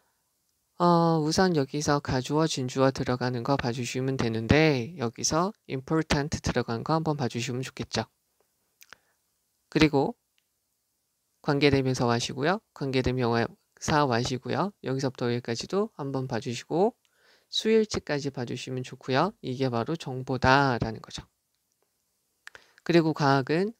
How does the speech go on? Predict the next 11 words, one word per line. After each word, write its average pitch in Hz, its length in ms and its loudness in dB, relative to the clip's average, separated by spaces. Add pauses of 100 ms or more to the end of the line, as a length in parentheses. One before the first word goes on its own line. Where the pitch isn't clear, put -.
어떻게 160 400 -2
되어져야 120 460 0
된다. 123 340 -8 (100)
다시 135 300 2
만들어져야 131 840 2
된다. - 380 -6 (580)
전문적인 160 1160 2 (840)
그것을, 156 1120 2 (800)
정보를 156 800 2
읽는 180 560 4 (680)
전문가가 147 880 0